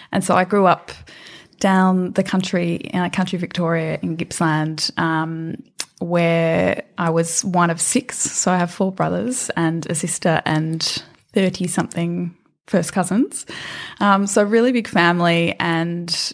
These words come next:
um, I think a lot of time to get lost when I was little, and lots of time to entertain the what ifs and the whys of life and lots of time outside,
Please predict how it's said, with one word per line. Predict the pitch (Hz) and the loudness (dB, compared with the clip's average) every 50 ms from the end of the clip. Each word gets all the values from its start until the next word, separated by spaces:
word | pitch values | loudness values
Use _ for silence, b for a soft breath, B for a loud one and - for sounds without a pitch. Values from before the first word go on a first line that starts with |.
| - - | -6 -6
um, | 180 170 170 170 170 170 175 175 175 185 214 - - - | -4 -2 -2 -2 -2 -2 -4 -4 -4 -6 -6 -6 -6 -4
I | 214 214 | -4 0
think | - 285 349 - - | 2 2 2 2 2
a | - | 2
lot | 226 208 196 202 | 4 4 4 2
of | 202 | 0
time | - - - 185 175 170 175 175 175 180 180 175 170 b b b b b b b b b b b - _ _ _ | -2 -2 -2 0 2 2 2 0 0 -2 -4 -8 -10 b b b b b b b b b b b -20 _ _ _
to | - - 196 | -4 -4 0
get | - 175 160 - - | 2 2 0 0 0
lost | 160 156 170 - - - - - - - - | 0 0 0 0 0 -4 -6 -6 -6 -4 -2
when | - 160 160 | -2 -2 0
I | 156 156 | -2 -2
was | 160 165 165 - | -4 -4 -4 -4
little, | 160 160 156 - - - - - | -2 -2 -2 -2 -2 -2 -2 -2
and | - 165 165 165 165 165 | 0 0 0 -2 -2 -2
lots | 165 - - - | -4 -4 -4 -6
of | 175 | -6
time | - 190 170 160 160 165 | -4 0 0 0 0 0
to | 151 - 175 160 160 160 160 160 160 165 B B B B B B B B B B B B B B B - - | -2 -2 -2 -2 -2 -2 -2 -4 -4 -6 B B B B B B B B B B B B B B B 0 4
entertain | 233 226 220 - - 226 208 202 196 196 196 190 190 196 190 - - _ _ _ _ _ _ - | 4 4 4 2 2 4 4 6 6 6 6 6 6 4 2 0 -6 _ _ _ _ _ _ 0
the | - 196 | 2 2
what | 190 180 185 180 | 4 6 4 4
ifs | 180 175 185 - - - - - | 4 2 0 -4 -8 -8 -4 -2
and | 196 180 175 | 0 0 0
the | 175 | 0
whys | 180 175 170 170 170 175 170 175 180 175 | 2 2 4 4 4 4 4 2 2 2
of | 185 175 170 - | 0 -2 -2 -2
life | 170 165 160 165 170 170 - - - - - | -2 0 0 0 0 -2 -4 -8 -10 -6 -2
and | 170 165 165 165 165 170 165 165 165 | 0 0 0 0 0 0 -2 -2 -2
lots | 165 180 - - | -4 -4 -2 -4
of | 180 | -4
time | - 180 180 175 180 180 | -2 -2 0 0 0 0
outside, | 170 170 - - - - 180 175 175 170 170 170 170 165 165 165 165 - | 0 0 -2 -4 -4 -2 0 0 0 2 2 2 2 2 0 0 0 -2